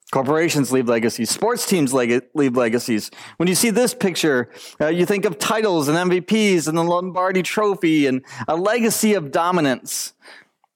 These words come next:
And when you see this picture, well, you think of a very different type of legacy.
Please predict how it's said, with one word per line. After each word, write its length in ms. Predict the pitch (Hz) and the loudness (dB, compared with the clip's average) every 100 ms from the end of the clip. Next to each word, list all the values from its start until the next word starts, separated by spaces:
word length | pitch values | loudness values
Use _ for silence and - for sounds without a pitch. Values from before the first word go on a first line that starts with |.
| - | -8
And 100 | 98 | -2
when 100 | 107 | 2
you 80 | 127 | 2
see 160 | 120 160 | 2 2
this 220 | 185 - | 0 0
picture, 540 | - - 120 104 98 - | -2 -2 0 -2 -4 -4
well, 300 | 110 120 120 | 0 2 2
you 180 | 117 | 2
think 280 | 117 131 120 | 0 0 0
of 100 | 117 | 0
a 80 | 110 | 0
very 380 | 110 110 104 104 _ - - _ _ 123 | 0 2 2 0 _ -20 -20 _ _ -4
different 320 | 110 98 95 | -2 0 0
type 200 | 107 90 | 0 0
of 120 | 95 | 0
legacy. 580 | 92 98 90 - 90 85 | 0 0 -2 -2 -2 -4